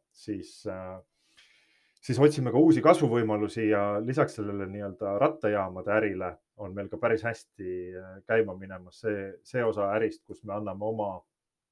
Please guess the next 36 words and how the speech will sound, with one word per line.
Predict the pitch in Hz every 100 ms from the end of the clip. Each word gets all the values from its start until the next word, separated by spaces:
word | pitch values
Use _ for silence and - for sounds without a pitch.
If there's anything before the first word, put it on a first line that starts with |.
| _ _ _ _ _
oma | 117 110 101 98 95 95
siis | - 92 -
seda | - 107 98
tarka | 127 147 - 101 101
osa | 101 90
või | 90 110
I | 117
O | 90
T-d, | 113 101 90 - -
Internet | 110 104 92 90
of | -
Things | - 117 95 -
osa, | 113 107 98 95 95 90 _ _ _ _ _
osa | 110 104 98 95 95 95 95 73 _ _ _ _ _ _ _
eraldi | 139 143 117 -
tootestatult | 117 113 101 110 - -
välja | 110 107 98
ja | 98
see | 110 104
on, | 98 98
see | - 110
on, | 101 95
see | - 110
on | 101
see, | 107 98
millele | 98 92
me | 92 92
tegelikult | 110 110 90 - 87 90
oleme | 92
täna | 92 110 101
panemas | 95 92 87 -
kokku | 110 117 117
äriplaani, | 113 98 92 90
et | 87
minna | 95 92 92
sellel | 95